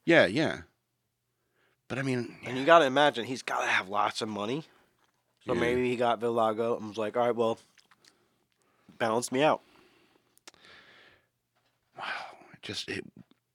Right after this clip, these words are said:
Speaker 1: it's so weird, you know? So weird.
Speaker 2: He definitely looks creepy now.
Speaker 1: Yeah, it's super creepy. And you'd, like,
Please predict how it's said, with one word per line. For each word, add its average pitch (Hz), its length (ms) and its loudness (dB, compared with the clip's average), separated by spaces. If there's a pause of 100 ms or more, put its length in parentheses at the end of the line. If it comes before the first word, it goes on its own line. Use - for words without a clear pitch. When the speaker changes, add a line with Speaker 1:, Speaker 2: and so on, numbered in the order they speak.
(220)
Speaker 1:
it's - 200 -6
so 123 360 2
weird, 107 520 2 (100)
you 82 140 -10
know? 90 280 -8 (880)
So - 500 -10
weird. 67 300 -10 (440)
Speaker 2:
He 131 60 -14
definitely 214 300 8
looks 175 180 4
creepy 151 380 2
now. 82 240 -8 (120)
Speaker 1:
Yeah, 214 420 6
it's 127 200 0
super 202 340 -2
creepy. 190 480 0 (2500)
And 131 260 -4 (140)
you'd, 127 220 -2
like, 127 180 4